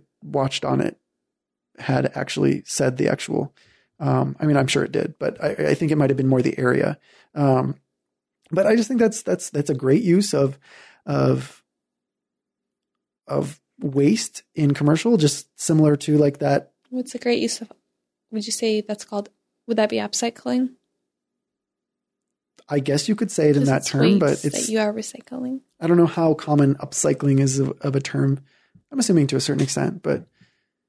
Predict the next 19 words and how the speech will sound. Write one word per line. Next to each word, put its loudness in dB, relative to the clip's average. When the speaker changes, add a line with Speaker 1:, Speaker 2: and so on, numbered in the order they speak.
Speaker 1:
uh, -2
how -2
would 6
you 2
describe -2
upcycling? -6
Speaker 2:
Well, 2
when, 0
I 0
guess 4
upcycling, -2
I -2
see -4
it 0
as, -6
so 2
if 0
you 4
are 2